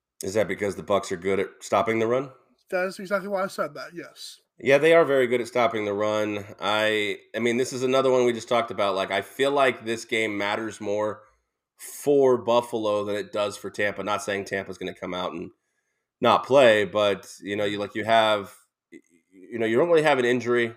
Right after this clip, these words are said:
Speaker 1: report on either side here, so we're gonna probably get pretty much a full, a full spread of what, what these teams are. And right now, what is the, what's the, which is moved off of three, so that's good if you're backing Buffalo, not good if you're backing Tampa Bay.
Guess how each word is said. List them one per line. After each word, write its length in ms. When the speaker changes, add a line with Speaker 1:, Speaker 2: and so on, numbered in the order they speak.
Speaker 1:
report 400
on 140
either 200
side 360
here, 160
so 120
we're 140
gonna 220
probably 440
get 340
pretty 200
much 320
a 60
full, 640
a 40
full 220
spread 380
of 100
what, 120
what 100
these 180
teams 280
are. 360
And 160
right 200
now, 260
what 120
is 120
the, 180
what's 220
the, 80
which 140
is 80
moved 240
off 160
of 80
three, 360
so 200
that's 320
good 220
if 140
you're 100
backing 400
Buffalo, 460
not 260
good 120
if 120
you're 100
backing 320
Tampa 260
Bay. 420